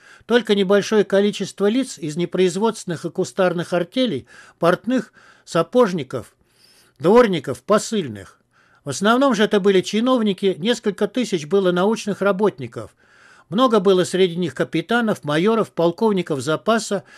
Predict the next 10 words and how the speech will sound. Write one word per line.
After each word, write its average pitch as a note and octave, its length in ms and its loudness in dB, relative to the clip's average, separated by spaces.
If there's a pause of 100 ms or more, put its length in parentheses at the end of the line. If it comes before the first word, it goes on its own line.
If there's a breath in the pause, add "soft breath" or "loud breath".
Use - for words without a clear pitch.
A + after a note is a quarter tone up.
(140 loud breath)
разных G3 400 0
технических G3+ 640 -4
специальностей. C#3+ 920 -4 (420 soft breath)
В F#3 60 -2
армии A3+ 300 4
большинство F3 540 0
из G3+ 160 2
них G#3 200 -2
не G3+ 80 -2
служило, G#3+ 640 -2